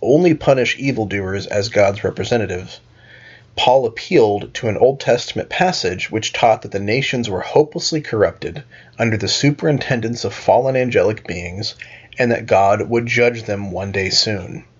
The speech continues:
However, it would be premature of accusing Paul of such great incompetence, as those who hold to the authoritarian view have unwittingly done. Is it instead possible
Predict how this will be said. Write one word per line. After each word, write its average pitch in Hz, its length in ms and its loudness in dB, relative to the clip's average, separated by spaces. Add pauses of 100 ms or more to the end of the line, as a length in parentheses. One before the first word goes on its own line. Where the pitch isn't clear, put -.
(580)
However, 113 460 4
it 110 100 -4
would 120 140 -6
be 107 100 -2
premature 139 760 4
of - 140 0
accusing 107 460 -4
Paul 95 240 2
of 92 80 -6
such - 320 -2
great 98 160 0
incompetence, - 920 -2 (340)
as 104 180 2
those 107 200 2
who 104 100 0
hold 104 240 4
to 101 60 -6
the 98 100 -4
authoritarian 104 760 0
view 95 160 -4
have - 300 -2
unwittingly 101 640 0
done. 92 480 -2 (800)
Is 131 160 0
it 101 60 -2
instead 175 360 0
possible - 500 -2